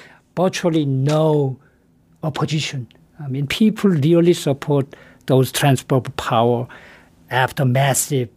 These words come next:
Western sanctions. So sanctions are,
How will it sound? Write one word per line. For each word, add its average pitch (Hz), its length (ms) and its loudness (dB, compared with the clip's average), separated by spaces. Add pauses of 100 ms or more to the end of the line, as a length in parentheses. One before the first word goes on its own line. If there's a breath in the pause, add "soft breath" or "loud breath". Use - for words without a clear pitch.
(160)
Western 139 440 -4
sanctions. 135 680 -4
So 143 280 -4
sanctions 202 640 -2
are, 170 400 -2